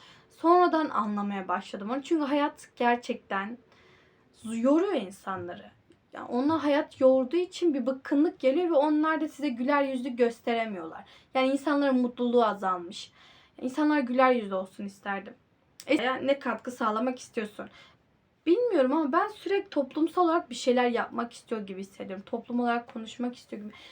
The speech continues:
Sürekli bir konuşma ihtiyacım var. Sürekli bir gevezelik yapmak istiyorum aslında. Ama böyle bilmiyorum ama ben toplumun mutlu olmasını çok istiyorum ya.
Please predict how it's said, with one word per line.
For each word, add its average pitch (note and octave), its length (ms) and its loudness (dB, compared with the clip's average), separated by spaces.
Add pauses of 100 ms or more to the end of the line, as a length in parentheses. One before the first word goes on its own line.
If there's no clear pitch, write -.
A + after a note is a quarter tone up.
(140)
Sürekli F4+ 400 -2
bir - 60 -12
konuşma D4 420 2
ihtiyacım A#3 500 0
var. G#3 180 -8
Sürekli F4+ 420 -2
bir B3+ 40 -6
gevezelik B3 600 4
yapmak G3 380 -6
istiyorum G3+ 380 -10
aslında. G3 540 -8 (480)
Ama E4+ 300 2
böyle E4+ 420 0
bilmiyorum C#4 480 0
ama A#3 160 -4
ben C4 220 2
toplumun B3 440 -2
mutlu A3+ 280 -6
olmasını G#3+ 400 -10
çok G#3 200 -14
istiyorum F#3 380 -18 (100)
ya. - 80 -20